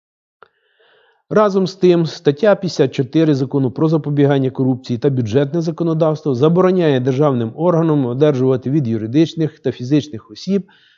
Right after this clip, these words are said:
безоплатно грошові кошти, інше майно, нематеріальні активи, майнові переваги, пільги чи послуги,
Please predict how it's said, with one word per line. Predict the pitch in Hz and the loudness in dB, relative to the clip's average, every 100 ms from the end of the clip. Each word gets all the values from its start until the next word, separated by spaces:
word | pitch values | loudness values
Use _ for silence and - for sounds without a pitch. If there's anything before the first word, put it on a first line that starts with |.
| - | -4
безоплатно | 135 131 135 151 160 156 151 | 0 0 2 2 2 0 -4
грошові | 117 123 165 170 | -4 -6 -4 -4
кошти, | 160 190 175 - | -2 0 0 -2
інше | 143 180 - 127 | -4 -4 -2 -2
майно, | 123 143 180 165 | 0 2 2 0
нематеріальні | 143 135 175 165 139 151 151 139 | 0 0 0 0 2 2 2 0
активи, | 123 - 156 143 127 | -2 -2 0 2 2
майнові | 120 147 165 175 | 0 0 2 0
переваги, | 131 131 151 165 147 131 | 0 0 0 0 0 -2
пільги | 160 147 120 107 | -2 -4 -4 -8
чи | 101 | -8
послуги, | 120 202 196 202 160 | -6 -4 0 0 0